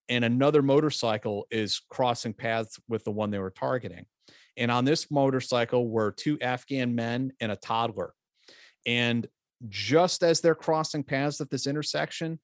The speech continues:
the Hellfire missile strikes. And the person they had been targeting rides right through the smoke and keeps going. The three people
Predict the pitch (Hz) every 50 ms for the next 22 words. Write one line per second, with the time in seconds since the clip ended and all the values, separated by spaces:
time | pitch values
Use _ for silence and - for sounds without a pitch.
0 | _ _ _ _ - 139 120 123 131 139 135 - - 117 113 113 113 113 113 -
1 | - 107 95 - - - 110 95 90 87 - - - - - _ _ _ _ _
2 | - - _ _ _ _ _ - 123 127 127 123 120 120 120 117 113 - - -
3 | 110 123 120 117 110 - - 151 160 160 - 165 156 151 143 147 151 139 127 139
4 | 135 131 - 139 139 147 147 151 147 151 147 131 117 120 120 120 117 - - 127
5 | 127 131 127 - 135 120 113 - - - 139 131 139 147 - 127 120 - - 127
6 | 123 127 - - 131 123 127 139 147 151 165 175 - _ _ _ _ _ - -
7 | _ _ _ - 113 - - 135 151 147 135 - - 143 143 - 143 139 131 131